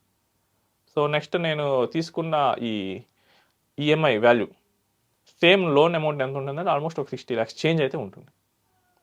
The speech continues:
So, still నేను ఇప్పుడు కోటి రూపాయలు ప్రాఫిట్‌లోనే ఉన్నాను కదా మిగతా కేసు కన్నా. అదే ఫిఫ్టీన్ ఇయర్స్ దాటింది, నా హౌస్ టూ అండ్ హాఫ్, త్రీ వరకు వెళ్ళొచ్చు బాగా పెరిగితే, లేదా నార్మల్గా అయితే టూ అండ్ హాఫ్ వెళ్ళొచ్చు. నా మ్యూచువల్ ఫండ్ కూడా టూ అండ్ హాఫ్ వరకు రీచ్ అవ్వచ్చు.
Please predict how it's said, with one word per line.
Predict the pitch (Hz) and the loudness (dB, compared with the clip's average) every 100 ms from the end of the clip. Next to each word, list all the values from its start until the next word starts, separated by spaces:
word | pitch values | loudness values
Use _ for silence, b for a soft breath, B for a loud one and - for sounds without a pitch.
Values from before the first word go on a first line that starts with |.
| _ - | _ -14
So, | 131 | -12
still | - 156 | -6 -2
నేను | 175 165 | -2 -2
ఇప్పుడు | 135 | -2
కోటి | 143 135 | 0 2
రూపాయలు | 131 139 | 0 -4
ప్రాఫిట్‌లోనే | - 127 - 135 127 | 0 0 0 -12 -10
ఉన్నాను | 113 113 | -12 -10
కదా | 110 | -8
మిగతా | 110 101 | -6 -6
కేసు | 113 107 - | -6 -8 -10
కన్నా. | 110 113 _ _ _ b b b b | -16 -18 _ _ _ b b b b
అదే | 139 202 | 2 4
ఫిఫ్టీన్ | 160 147 143 | 2 -2 -2
ఇయర్స్ | 143 143 | -2 -2
దాటింది, | 113 101 104 - _ _ _ _ _ _ _ _ _ _ _ | -2 -2 -8 -20 _ _ _ _ _ _ _ _ _ _ _
నా | 139 139 | 4 6
హౌస్ | 139 170 202 - | 6 4 0 0
టూ | 135 | 2
అండ్ | 131 | 2
హాఫ్, | 127 - | 0 -6
త్రీ | 123 | -8
వరకు | 113 113 - 135 | -4 -6 -6 -2
వెళ్ళొచ్చు | 120 113 104 107 | 0 0 -2 2
బాగా | 107 110 | 2 4
పెరిగితే, | 101 92 - - _ 139 | 0 -6 -10 -18 _ -8
లేదా | 156 | -6
నార్మల్గా | 160 123 127 127 | -2 -2 -2 -6
అయితే | 175 | -4
టూ | 131 | -4
అండ్ | 107 | -4
హాఫ్ | 95 | -6
వెళ్ళొచ్చు. | - - - _ _ _ _ _ - | -10 -16 -20 _ _ _ _ _ -12
నా | |
మ్యూచువల్ | 113 127 151 | -8 -4 -4
ఫండ్ | 151 | -2
కూడా | 143 170 | -2 -4
టూ | 190 | -2
అండ్ | 135 123 | 0 0
హాఫ్ | 120 | -2
వరకు | 135 - | -6 -6
రీచ్ | 120 - | -8 -8
అవ్వచ్చు. | 98 - | -14 -20